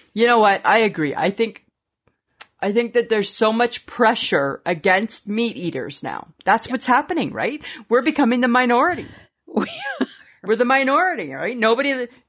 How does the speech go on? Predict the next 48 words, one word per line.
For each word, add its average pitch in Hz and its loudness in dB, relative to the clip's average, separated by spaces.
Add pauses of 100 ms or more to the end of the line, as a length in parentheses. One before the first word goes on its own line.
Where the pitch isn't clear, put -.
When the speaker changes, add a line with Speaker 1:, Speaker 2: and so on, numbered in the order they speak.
(440)
Speaker 1:
I'm 202 4
gonna 277 -2
tell 247 0
you, 254 0
right? 190 0
Nobody 220 0
likes 240 0
a 240 0
meat 285 0
eater, 160 0
right? 180 0
You 226 -4
gotta 240 2
be 233 -6
careful, 233 -2
right? 185 -2 (500)
What 208 -2
do 247 -2
you 269 0
choose 285 -2
to 233 -4
eat? 175 -8
Meat, 196 -6
and 170 -10
you 170 -4
gotta, 190 0
gotta, 180 4
Speaker 2:
Meat. 175 4
Speaker 1:
like, - -2 (160)
shy 196 2
away, 202 0
put - -10
your 208 -6
hands 190 -4
up, 208 2
hope 202 -2
nothing 202 -4
hits 202 -6
ya. 214 -6
Speaker 2:
I 320 2
like, 392 0 (100)
I, 311 0
I 277 2
s-, - -4
I 277 2
eat 269 -2
vegetarian 254 -2
meals. 240 -6